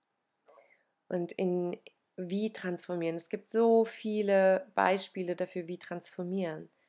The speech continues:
Sie wahrnehmen, sie aber sich nicht mit der Wut zu identifizieren,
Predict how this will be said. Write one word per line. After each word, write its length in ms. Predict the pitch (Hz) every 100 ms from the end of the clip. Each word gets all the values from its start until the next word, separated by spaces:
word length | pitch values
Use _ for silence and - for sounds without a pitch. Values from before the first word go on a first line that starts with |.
| _ _ _ _ _
Sie 280 | - 202 180
wahrnehmen, 800 | 180 190 214 208 190 180 175 170
sie 160 | 185 170
aber 260 | 175 190 - - 95 - - 175
sich 180 | 196 196
nicht 240 | 196 196
mit 160 | 196 190
der 200 | 185 175
Wut 200 | 196 196
zu 140 | -
identifizieren, 880 | 185 180 - - - 196 185 160 151